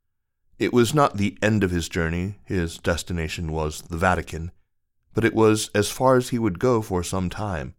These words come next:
He had left Canton ten months before, on the vessel Prince de Conti,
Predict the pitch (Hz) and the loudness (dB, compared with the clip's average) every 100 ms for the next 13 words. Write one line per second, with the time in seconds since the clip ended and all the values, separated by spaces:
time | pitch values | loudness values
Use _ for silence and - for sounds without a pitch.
0 | _ _ _ _ _ _ _ _ _ _ | _ _ _ _ _ _ _ _ _ _
1 | - 147 135 143 151 - - 107 104 101 | 0 4 6 6 2 -2 -2 -2 0 0
2 | 90 85 80 - 95 90 82 - - 76 | 2 0 -4 -6 -4 -4 -4 -8 -14 -14
3 | - 80 73 - _ _ _ - 92 90 | -6 -4 -4 -10 _ _ _ 2 4 4
4 | 90 90 95 82 - - 90 87 90 - | 2 2 0 -2 -2 0 0 0 -8 -6
5 | 85 - 90 | -8 -4 -6